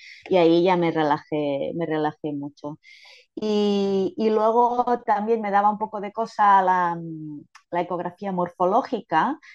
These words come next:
que es la del s-, principios del segundo semestre.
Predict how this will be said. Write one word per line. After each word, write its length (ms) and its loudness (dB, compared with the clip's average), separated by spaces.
que 80 -8
es 100 -8
la 220 4
del 600 2
s-, 400 -20
principios 360 0
del 120 4
segundo 520 2
semestre. 840 -2